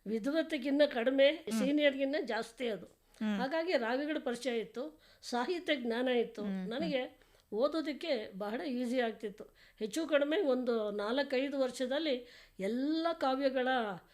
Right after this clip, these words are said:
Speaker 1: ಭಾಗಗಳನ್ನ ವಾಚನ ಮಾಡ್ತಿದ್ದೆ.
Speaker 2: ಹಳಗನ್ನಡದ ಕ-, ಪದ್ಯ.
Speaker 1: ಹಳಗನ್ನಡ, ಎಲ್ಲ ಹಳಗನ್ನಡ, ಕುಮಾರವ್ಯಾಸ, ಪಂಪಂದು ಎಲ್ಲವನ್ನೂ ಮಾಡ್ತಾ ಇದ್ದೆ.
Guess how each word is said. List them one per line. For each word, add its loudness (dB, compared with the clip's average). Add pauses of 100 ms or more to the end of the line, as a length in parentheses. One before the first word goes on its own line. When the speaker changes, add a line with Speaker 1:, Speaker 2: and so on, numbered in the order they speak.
(240)
Speaker 1:
ಭಾಗಗಳನ್ನ 0
ವಾಚನ -2
ಮಾಡ್ತಿದ್ದೆ. -8 (160)
Speaker 2:
ಹಳಗನ್ನಡದ 2
ಕ-, -8
ಪದ್ಯ. -2
Speaker 1:
ಹಳಗನ್ನಡ, 2 (160)
ಎಲ್ಲ -2
ಹಳಗನ್ನಡ, -4 (640)
ಕುಮಾರವ್ಯಾಸ, -4
ಪಂಪಂದು -6
ಎಲ್ಲವನ್ನೂ -4
ಮಾಡ್ತಾ -4
ಇದ್ದೆ. -12